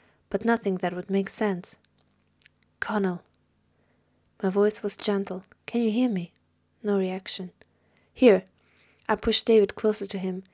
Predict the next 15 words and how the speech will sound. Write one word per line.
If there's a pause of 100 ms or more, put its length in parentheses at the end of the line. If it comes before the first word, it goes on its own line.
(420)
"He
needs
to
hear
a
familiar
voice.
You
try (100)
it." (1300)
David
asked
him
several
questions,